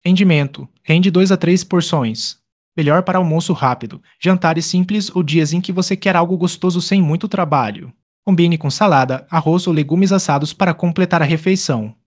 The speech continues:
Você já está pronto para a próxima fase da sua dieta. Conclusão: se você gostou desta tilápia ao forno com crosta de parmesão crocante e suculenta, siga-nos para mais receitas como esta.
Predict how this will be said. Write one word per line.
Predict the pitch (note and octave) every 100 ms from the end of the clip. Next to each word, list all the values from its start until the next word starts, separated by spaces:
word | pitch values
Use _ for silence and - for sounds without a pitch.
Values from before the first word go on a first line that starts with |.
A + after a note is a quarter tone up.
| _ -
Você | A#2+ C#3
já | D3
está | F#3+ -
pronto | D#3 - F3+ F#3
para | F#3 F#3
a |
próxima | F3+ F3+ F#3+ G3+ F#3+
fase | - E3 F3 F3+
da | D3+
sua | - A3
dieta. | F3+ D#3+ E3 F3
Conclusão: | F#3+ F#3+ F#3 D#3 F#3+
se | F#3+
você | F3+ D#3+ F#3
gostou | E3 E3+ - F#3+
desta | D3 D3+ -
tilápia | F3 G#3+ D#3+ D#3
ao | E3+
forno | D#3 F3 F3+
com | F3+
crosta | F3+ F3 D#3+ D#3
de | E3+
parmesão | F#3 G3+ G3+ E3+ F3 G3+
crocante | G#3+ G3+ F3 E3+ D#3+ C#3
e | C#3
suculenta, | - G#3+ G3 C3 A#2+ - -
siga-nos | - F3+ E3+ F3+ -
para | - F#3+
mais | D#3 F3+ F#3
receitas | F3 - G3 G3+ -
como | G#3+ F#3
esta. | C3 G#2+ - - -